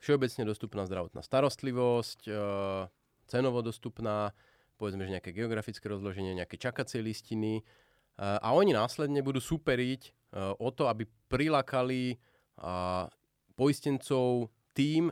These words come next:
že ešte prekonajú ako keby tieto, tieto hranice.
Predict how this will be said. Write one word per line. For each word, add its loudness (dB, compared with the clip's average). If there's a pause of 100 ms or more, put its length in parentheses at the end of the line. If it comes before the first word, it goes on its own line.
že 0
ešte -2
prekonajú 4
ako -12
keby -8
tieto, -2
tieto -8
hranice. -4